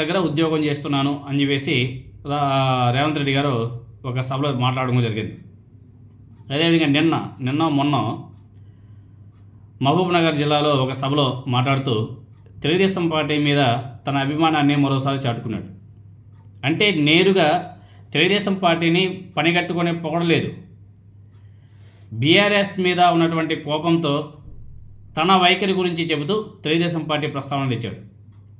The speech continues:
చాలామంది చంద్రబాబు నాయుడు గారిని, రేవంత్ రెడ్డి గారికి రాజకీయ గురువుగా మాట్లాడుతుంటారు. స్టిల్ ఇప్పటికి కూడా రేవంత్ రెడ్డి గారు ముఖ్యమంత్రి అయినప్పటి నుండి చంద్రబాబు నాయుడు గారు చెప్పినట్టే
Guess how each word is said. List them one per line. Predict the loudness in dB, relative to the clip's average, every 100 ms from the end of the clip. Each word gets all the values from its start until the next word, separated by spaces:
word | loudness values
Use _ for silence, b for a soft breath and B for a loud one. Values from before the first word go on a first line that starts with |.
| -14 -2
చాలామంది | 2 2 2 0 0
చంద్రబాబు | -2 -2 -2 0
నాయుడు | 0 0
గారిని, | 0 0 -2 -4 -8 -16 -20 b b b b -2
రేవంత్ | 0 0 0
రెడ్డి | 2
గారికి | 2 0 -2 -2
రాజకీయ | -2 -4 -2 -2 0
గురువుగా | 0 0 2 2 0 -4 -14 -20 -20 -6 -2
మాట్లాడుతుంటారు. | 0 -2 -2 -6 -8 -12 -18 -20 -18
స్టిల్ | -6 -4 -2
ఇప్పటికి | -2 -2
కూడా | -2 -4 -12 -16 -18 -18 -16 -18 -20 -18 -18 -18 -12 -2
రేవంత్ | 2 2 2
రెడ్డి | 2 2
గారు | 4 2 0
ముఖ్యమంత్రి | -2 2 4 4
అయినప్పటి | 4 2 0 -4 0 2
నుండి | 4 2 -2 -12 -18 B B B B B -4
చంద్రబాబు | 0 2 6 4 4
నాయుడు | 2 4
గారు | 2 2
చెప్పినట్టే | -4 -4 -2